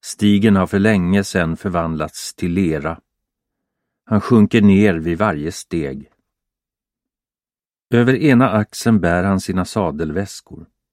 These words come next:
Han är genomblöt och utmattad. Hans kläder är alldeles fläckiga av lera. På den hala stigen tappar han fotfästet och ramlar,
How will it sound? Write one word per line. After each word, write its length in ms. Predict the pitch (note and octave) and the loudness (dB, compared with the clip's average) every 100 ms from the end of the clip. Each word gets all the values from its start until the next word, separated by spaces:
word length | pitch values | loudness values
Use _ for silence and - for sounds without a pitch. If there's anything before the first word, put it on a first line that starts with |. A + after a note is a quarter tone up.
| _ _ _ | _ _ _
Han 180 | - F#2 | -8 -4
är 40 | |
genomblöt 1000 | F2 F2+ A#2 E2+ E2 D#2+ F#2 F2 - - | -2 0 2 2 -2 -2 -2 -2 -4 -10
och 120 | F2 - | -10 -6
utmattad. 920 | A2 G2+ _ - F2+ F#2 _ A2+ - _ _ _ _ _ _ _ _ - | -8 -8 _ -8 -6 -6 _ -18 -18 _ _ _ _ _ _ _ _ -8
Hans 180 | G2+ - | -8 -4
kläder 420 | G#2 A#2 A2+ G#2+ | 0 2 2 2
är 120 | G2+ | 0
alldeles 400 | F2+ E2 F#2 - | 0 -4 -8 -8
fläckiga 680 | - A2 - _ G#2 G2 G2 | -4 -4 -4 _ -2 0 -2
av 140 | G2 | -2
lera. 460 | F#2+ F#2+ D2+ D2 D2 _ _ _ _ _ _ _ _ _ _ - | -2 0 -2 -6 -12 _ _ _ _ _ _ _ _ _ _ -2
På 80 | |
den 140 | G#2+ G#2+ | 0 2
hala 320 | C3 A2 A#2+ | 2 4 2
stigen 500 | - G#2+ F#2+ G#2 A2 | 0 0 2 4 2
tappar 360 | - B2 - F2+ | 0 -4 -2 -2
han 140 | F#2 | 0
fotfästet 840 | - A#2 - - G2 - - G#2 | 0 -2 -4 -4 -4 -4 -4 -4
och 160 | - G2+ | -2 0
ramlar, 560 | A2+ E2 E2 G2 D2+ | 2 0 -2 -2 -4